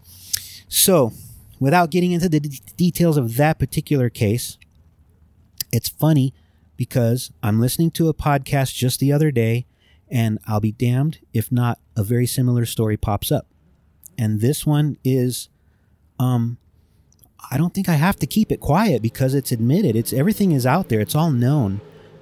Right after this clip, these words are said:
The, the guy, uh, he w-,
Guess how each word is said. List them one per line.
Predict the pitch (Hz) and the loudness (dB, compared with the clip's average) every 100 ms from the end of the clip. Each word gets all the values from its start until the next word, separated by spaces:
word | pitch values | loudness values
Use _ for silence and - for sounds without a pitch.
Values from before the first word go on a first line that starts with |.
| - - | -18 -6
The, | 113 117 117 113 - | -2 0 -2 -4 -8
the | - 104 104 | -10 -6 -4
guy, | 107 110 135 190 208 - - - - - - - - - - - - - - | 0 2 2 2 -2 -6 -20 -20 -20 -20 -20 -16 -16 -18 -20 -20 -20 -20 -12
uh, | 131 131 117 110 104 - - - - - | -4 0 0 0 -4 -8 -20 -20 -20 -16
he | - 110 | -4 -2
w-, | 117 | -2